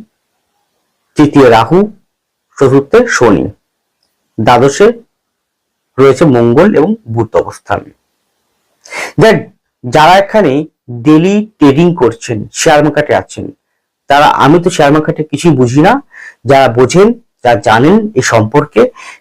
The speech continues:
তাদের কাছ থেকে আপনি ভালো করে পরামর্শ নিয়ে তবেই আপনি ইনভেস্ট বা বিনিয়োগ করবেন, নচেত নয়।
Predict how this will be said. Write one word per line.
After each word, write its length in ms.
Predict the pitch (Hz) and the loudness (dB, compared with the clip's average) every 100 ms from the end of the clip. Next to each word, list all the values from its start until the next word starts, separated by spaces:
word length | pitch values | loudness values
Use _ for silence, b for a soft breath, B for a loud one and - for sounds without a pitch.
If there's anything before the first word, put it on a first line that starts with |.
| - | -4
তাদের 260 | 139 185 | 0 0
কাছ 140 | 185 185 - | 0 -2 -4
থেকে 200 | 185 - | -4 -2
আপনি 220 | 151 - 147 | -4 -6 -6
ভালো 160 | 120 117 | -4 -2
করে 120 | 139 | -2
পরামর্শ 440 | 113 123 139 143 - | 0 2 2 -2 0
নিয়ে 340 | 139 131 170 226 - _ _ - | 2 4 4 2 -2 _ _ 0
তবেই 300 | 120 143 165 | 2 2 0
আপনি 260 | 127 - 180 208 123 | -2 -2 -2 -2 -2
ইনভেস্ট 380 | 120 156 165 - - _ | 0 0 -2 -14 -20 _
বা 140 | 120 143 196 B B B _ _ | -2 0 -2 B B B _ _
বিনিয়োগ 440 | 120 127 127 147 147 | -2 0 2 2 0
করবেন, 360 | - 104 95 85 - _ 120 | 0 0 0 -4 -6 _ -2
নচেত 320 | 117 170 170 - | -2 0 -2 -2
নয়। 300 | 110 90 - | 0 0 0